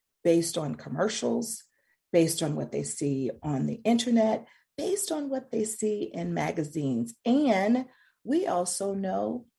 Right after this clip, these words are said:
that things are targeted for certain groups of people.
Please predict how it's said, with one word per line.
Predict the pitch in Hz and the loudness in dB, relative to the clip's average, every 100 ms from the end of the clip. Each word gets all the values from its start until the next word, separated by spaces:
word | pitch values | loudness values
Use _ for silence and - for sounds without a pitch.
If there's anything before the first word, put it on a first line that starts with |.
| _ _ _ _ _ - | _ _ _ _ _ 0
that | 185 185 | 0 6
things | 208 214 214 | 6 6 2
are | 175 | -4
targeted | - - - 175 233 120 117 - _ _ _ | -6 -6 -2 0 0 -2 -2 -6 _ _ _
for | 175 | -6
certain | - - 208 214 | -4 0 0 -2
groups | 180 175 170 - | -6 -6 -6 -12
of | - | -10
people. | - - - - | -10 -8 -10 -10